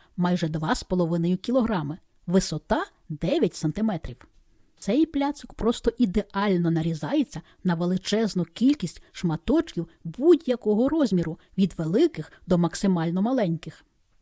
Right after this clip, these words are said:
Він м'якенький та ніжний. Його можна чудово транспортувати на великій відстані.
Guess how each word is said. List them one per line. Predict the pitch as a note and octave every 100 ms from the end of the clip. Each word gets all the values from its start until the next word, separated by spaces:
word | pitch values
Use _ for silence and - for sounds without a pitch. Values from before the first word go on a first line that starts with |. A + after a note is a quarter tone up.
| _ F#3+
Він | G#3 F#3+
м'якенький | F3+ D3+ - A3+ F4 - E3+
та | -
ніжний. | A#3+ G#3+ E3+ E3 D#3 - _ _ _
Його | F#3+ F3+ A#3
можна | A3+ B3+ A3
чудово | - G3+ E3 G3 B3+ G#3
транспортувати | - F#3 - - - D#3+ C4 D4 D#3+ - -
на | F3
великій | F#3 F3+ F3+ A3
відстані. | C4 - - C#3+